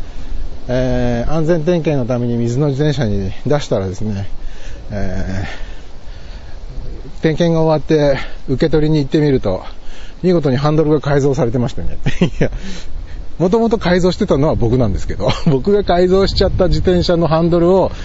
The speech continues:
見事に元に戻されて、<laughs> えー、点検が上がっていた。当時、あの、僕が通ってた中学校では、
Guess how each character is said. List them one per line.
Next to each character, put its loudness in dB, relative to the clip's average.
見 2
事 2
に 2
元 2
に 2
戻 2
さ 2
れ 2
て、 0
<laughs> -6
え -2
ー、 -4
点 2
検 0
が 0
上 0
が 0
っ -4
て -4
い -2
た。 -4
当 2
時、 2
あ 2
の、 2
僕 2
が 2
通 4
っ 2
て 2
た 2
中 4
学 2
校 2
で 2
は、 2